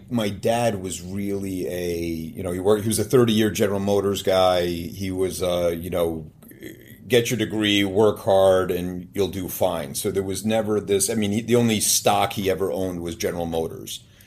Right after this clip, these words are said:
And he was a child of the Depression, and there was a distrust generally of the capital markets. There was a distrust generally of,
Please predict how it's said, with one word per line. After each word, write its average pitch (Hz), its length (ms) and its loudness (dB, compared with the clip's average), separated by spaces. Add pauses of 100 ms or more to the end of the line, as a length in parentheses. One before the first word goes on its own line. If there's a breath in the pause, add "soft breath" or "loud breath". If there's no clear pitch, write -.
(260 soft breath)
And 87 440 0
he 90 160 -2
was 104 180 -2
a 95 60 0
child 107 380 4
of 95 80 -4
the 95 40 -6
Depression, 90 760 0
and 87 200 -8
there 87 80 -6
was 82 120 -8
a 85 60 -6
distrust 90 680 -2
generally 87 480 -6
of 80 100 -6
the 82 80 -10
capital 87 380 -6
markets. 78 440 -6
There - 60 -10
was 90 140 -4
a 80 40 -4
distrust 80 520 -4
generally 85 400 -2
of, 76 180 -6